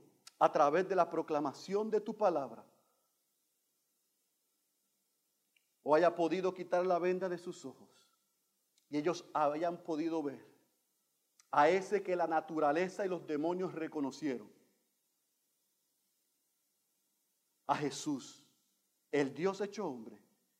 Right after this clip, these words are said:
que vivió una vida perfecta y recibió la muerte en nuestro lugar, porque estábamos incapacitados a acercarnos a ti.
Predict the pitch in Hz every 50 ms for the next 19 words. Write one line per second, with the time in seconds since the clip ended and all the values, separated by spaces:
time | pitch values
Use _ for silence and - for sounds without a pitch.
0 | _ _ _ - 143 131 131 123 123 156 175 180 185 185 180 190 180 196 190 196
1 | 202 180 180 - - 135 127 - _ _ - - _ _ _ _ _ _ _ _
2 | _ _ - _ _ _ - 131 127 135 123 - - 127 123 143 151 151 143 135
3 | 135 139 143 143 139 - - 135 127 127 131 139 139 - - 139 135 127 123 113
4 | 107 104 - _ _ _ _ _ _ _ _ _ _ _ _ _ _ - 156 151
5 | - 147 - - - 175 165 156 156 156 147 - - 151 139 131 - 143 135 -
6 | 139 - - 135 - - 143 135 120 113 110 104 - _ _ _ _ _ - 131
7 | 127 123 117 - 131 123 117 120 - 170 175 185 202 196 - 220 208 - - 165
8 | 117